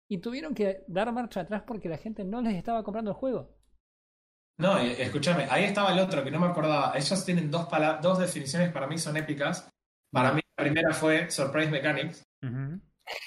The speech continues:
Speaker 2: que era una parte en, en Senadores, si no me equivoco. Fue como
Speaker 1: Sí, sí, sí, sí, sí, sí.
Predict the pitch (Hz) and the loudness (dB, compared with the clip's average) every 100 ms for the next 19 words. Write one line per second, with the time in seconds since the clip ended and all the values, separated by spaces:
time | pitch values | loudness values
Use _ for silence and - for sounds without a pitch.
0 | - - 160 170 135 135 143 - 147 - | -14 -6 0 2 2 2 0 2 2 0
1 | - _ _ _ _ _ - 135 135 127 | -6 _ _ _ _ _ -2 0 2 0
2 | 117 123 117 113 123 107 104 190 131 - | -2 -2 -2 0 -2 0 4 4 4 0
3 | 107 113 110 117 120 92 143 120 95 95 | -6 -6 -4 -4 -4 -2 0 0 -2 -6
4 | - 170 147 151 147 139 131 120 | -2 -2 0 -4 -4 -6 -8 -8